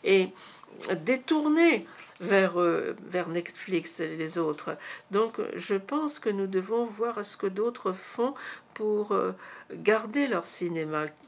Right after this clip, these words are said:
Qu'est-ce que, qu'est-ce qu'ils font ? Nous devons vraiment penser à ces stratégies. Bien, maintenant, est-ce que je peux, est-ce que je peux vous quitter vraiment ? Bon, bien, euh,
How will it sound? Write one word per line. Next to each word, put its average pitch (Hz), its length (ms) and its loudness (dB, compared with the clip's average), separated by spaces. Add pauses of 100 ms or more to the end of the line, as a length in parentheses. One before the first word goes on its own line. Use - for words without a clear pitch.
Qu'est-ce - 180 0
que, 175 300 0
qu'est-ce 240 260 -2
qu'ils 240 180 -6
font ? 302 300 -2
Nous 220 160 -2
devons 190 280 2
vraiment 247 420 2
penser 226 440 0
à 214 60 4
ces 208 160 -4
stratégies. 190 640 -4 (720)
Bien, 185 380 2
maintenant, 190 420 2
est-ce - 160 2
que 240 120 4
je 240 120 2
peux, 247 220 0 (160)
est-ce 220 180 4
que 254 140 -2
je 247 100 2
peux 247 140 2
vous 240 200 0
quitter 247 300 2
vraiment ? 277 500 4 (960)
Bon, 196 440 2
bien, 262 360 4 (160)
euh, 175 500 -4